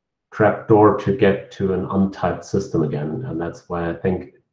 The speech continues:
it's coming to a middle ground. It doesn't really enforce every type to be very, very strictly defined, but you can kind of narrow it down to a level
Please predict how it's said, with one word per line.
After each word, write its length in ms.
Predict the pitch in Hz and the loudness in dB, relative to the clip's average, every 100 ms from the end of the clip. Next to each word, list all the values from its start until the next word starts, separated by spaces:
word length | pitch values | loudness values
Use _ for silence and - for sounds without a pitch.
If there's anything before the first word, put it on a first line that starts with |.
| _ - | _ -4
it's 300 | 147 - _ _ _ _ _ _ _ _ _ _ _ _ | -4 -4 _ _ _ _ _ _ _ _ _ _ _ _
coming 280 | - 110 110 | 2 6 6
to 100 | 123 | 6
a 40 | |
middle 280 | 117 131 131 | 6 8 8
ground. 300 | 127 113 98 | 8 6 4
It 60 | 90 | 0
doesn't 420 | 104 104 92 - - | 0 0 -2 -4 -4
really 340 | 104 127 127 | 2 4 4
enforce 680 | 110 98 - 110 113 117 - | 2 -2 -4 -2 -2 -2 -6
every 480 | 104 107 107 95 - _ _ _ _ _ _ _ - | -8 0 -2 -2 -14 _ _ _ _ _ _ _ -8
type 260 | 107 107 | -6 -6
to 60 | - | -8
be 160 | 101 - | -8 -2
very, 300 | 101 117 110 | 0 2 2
very 260 | 107 107 | 4 2
strictly 400 | 107 - 110 - | 0 -4 -4 -2
defined, 540 | 95 98 127 147 - - _ _ _ _ _ _ | -4 0 4 4 2 -8 _ _ _ _ _ _
but 120 | 101 | -4
you 100 | 101 | -2
can 200 | 104 98 | 0 0
kind 180 | 104 101 | 2 2
of 180 | 98 - _ _ - | 2 -2 _ _ 0
narrow 500 | 101 120 127 120 113 | 4 6 8 6 4
it 180 | 107 110 | 2 2
down 280 | 107 113 | 4 4
to 160 | 110 107 | 2 0
a 20 | |
level 560 | 101 101 107 95 - | 2 4 2 2 -6